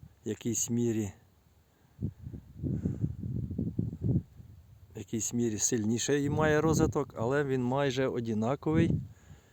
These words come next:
І посів четвертий, п'ятий день також зрівнявся із посівами первими дня.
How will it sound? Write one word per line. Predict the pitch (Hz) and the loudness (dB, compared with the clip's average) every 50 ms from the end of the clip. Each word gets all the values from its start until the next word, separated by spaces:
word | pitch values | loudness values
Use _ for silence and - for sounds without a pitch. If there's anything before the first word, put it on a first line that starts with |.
| - - _ _ _ - | -20 -20 _ _ _ -10
І | - 131 127 123 127 - - _ _ _ _ _ _ _ _ _ _ _ - - - | -4 -2 0 2 2 0 0 _ _ _ _ _ _ _ _ _ _ _ -20 -8 -2
посів | - 131 - - - 156 147 139 123 101 - - - _ - - - _ _ - _ - - _ _ _ _ _ _ _ - _ _ _ _ - | 0 2 2 4 6 8 8 8 6 2 -2 -12 -20 _ -20 -20 -20 _ _ -20 _ -20 -20 _ _ _ _ _ _ _ -20 _ _ _ _ -16
четвертий, | - - 117 - 131 131 127 117 - - 120 101 | -10 -10 -6 -2 0 0 0 0 0 -4 -6 -2
п'ятий | - 160 170 165 - 156 151 143 | 2 2 2 2 2 0 -2 -2
день | 135 143 147 147 139 120 - - - - - - - - - - _ - _ _ _ _ _ _ _ - _ - _ _ _ _ _ _ - - - _ - - - _ _ _ _ - _ _ - | 0 0 0 0 0 -2 -4 -10 -20 -20 -20 -20 -20 -20 -20 -20 _ -20 _ _ _ _ _ _ _ -20 _ -20 _ _ _ _ _ _ -16 -16 -16 _ -16 -20 -20 _ _ _ _ -20 _ _ -2
також | 143 143 139 - 143 131 120 117 - - - - - - - - - - _ - _ - - - - | 0 0 0 0 -2 -4 -4 -6 -10 -14 -20 -20 -20 -20 -20 -20 -20 -20 _ -20 _ -16 -12 -8 -2
зрівнявся | 110 113 117 120 117 123 135 147 147 123 - - 139 139 | 0 4 6 6 6 6 6 6 6 4 4 4 4 4
із | - - 120 117 110 - | 4 2 -2 -2 -2 -2
посівами | - - 110 104 - - 135 131 120 123 120 120 117 110 | -2 -4 -4 -4 0 2 2 2 2 2 2 2 0 0
первими | - 123 120 120 120 117 117 117 117 113 | 2 2 2 4 2 2 2 2 2 2
дня. | 104 113 107 101 101 92 87 85 | 0 0 -2 -2 0 -2 -4 -8